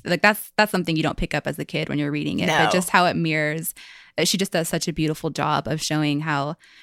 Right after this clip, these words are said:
Speaker 1: yeah, this character in the beginning is this whiny brat, kind of unlikable character. And then as the garden is growing and she's learning to think about people other than herself, she, um, develops into this flourishing character. But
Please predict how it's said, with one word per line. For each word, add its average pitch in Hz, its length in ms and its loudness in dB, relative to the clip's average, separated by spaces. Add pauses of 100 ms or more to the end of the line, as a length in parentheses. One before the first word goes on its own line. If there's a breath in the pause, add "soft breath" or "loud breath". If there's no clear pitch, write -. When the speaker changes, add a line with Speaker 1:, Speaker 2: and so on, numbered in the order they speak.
Speaker 1:
yeah, 214 160 4
this 175 120 0
character 196 300 2
in 185 80 2
the 175 60 -2
beginning 160 340 -2
is 147 140 -4
this - 180 -4
whiny 156 380 0
brat, 147 440 4
kind 160 240 0
of 160 180 0
unlikable 165 540 -2
character. 170 480 -2
And 190 140 2
then 160 300 -2
as 160 200 0
the 175 100 -2
garden 165 340 0
is 156 180 -2
growing 156 400 -2
and 139 80 -4
she's 165 220 -4
learning 156 260 -2
to 160 80 -4
think 156 260 -4
about 147 280 -4 (140)
people 160 280 -6
other 147 240 -4
than 147 140 -2
herself, 151 480 -6
she, 151 320 -6 (480 loud breath)
um, 143 180 -4
develops - 380 -8
into 147 240 -6
this 143 180 -10
flourishing 143 580 -6
character. 147 640 -6
But - 200 -4